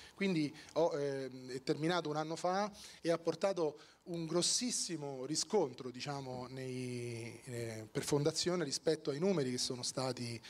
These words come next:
eh, diciamo così, toccati. Da poco è iniziata con, con Cisco, un altro,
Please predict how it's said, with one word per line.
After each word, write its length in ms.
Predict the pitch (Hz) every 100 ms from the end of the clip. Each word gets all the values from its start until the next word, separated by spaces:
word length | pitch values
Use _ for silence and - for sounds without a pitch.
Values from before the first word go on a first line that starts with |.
| - -
eh, 260 | 127 127 120
diciamo 280 | 113 127 127
così, 180 | 127 127
toccati. 460 | - - 120 110 113
Da 140 | 151
poco 420 | 202 185 135 127 - -
è 60 | 147
iniziata 560 | 143 - 196 170 143
con, 380 | 131 135 131 131
con 160 | 127 131
Cisco, 560 | - 233 - - 120 - - -
un 140 | - 151
altro, 540 | 170 160 151 143 135